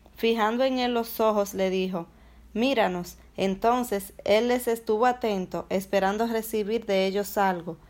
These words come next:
Mas Pedro dijo: "No tengo plata ni oro,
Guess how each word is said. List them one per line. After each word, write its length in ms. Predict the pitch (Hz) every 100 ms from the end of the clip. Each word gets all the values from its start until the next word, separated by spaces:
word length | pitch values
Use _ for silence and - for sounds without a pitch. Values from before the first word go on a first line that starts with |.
| - - -
Mas 220 | 190 196
Pedro 360 | - 208 233 247
dijo: 440 | 214 208 190 175 - - -
"No 200 | 190 220
tengo 340 | 262 269 247
plata 360 | 233 208 214 233
ni 220 | 233 214
oro, 300 | 196 180 170